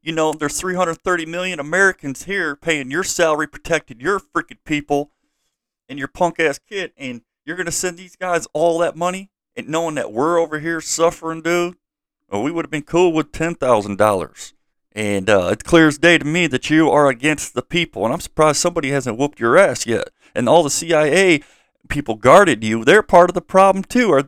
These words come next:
are these foreign en-, uh, entities guarding you? Remember, remember when you got sworn in, Biden? Who was your protector? Who was your bodyguard? Remember the Chinese guy?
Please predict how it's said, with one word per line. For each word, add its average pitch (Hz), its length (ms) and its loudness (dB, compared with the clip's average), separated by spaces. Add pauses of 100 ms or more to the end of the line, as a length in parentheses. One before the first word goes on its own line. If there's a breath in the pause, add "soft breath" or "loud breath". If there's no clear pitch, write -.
are 120 120 0
these 151 280 -2 (160)
foreign 196 480 2 (120)
en-, 208 180 2 (140)
uh, 107 200 4
entities 220 640 -4 (140)
guarding 196 320 2
you? 233 280 -6 (360)
Remember, 208 460 2
remember 185 200 -2
when 190 160 -6
you 190 120 -14
got 190 320 0 (500)
sworn 180 440 0
in, 202 320 0 (500)
Biden? 196 400 4 (240)
Who 220 140 -2
was 190 220 -6
your 185 160 2
protector? 147 680 -2 (180)
Who 220 80 -4
was 208 120 -4
your 185 120 0
bodyguard? 123 680 2
Remember 175 160 -2
the 170 100 -4
Chinese 180 460 -2
guy? 196 360 2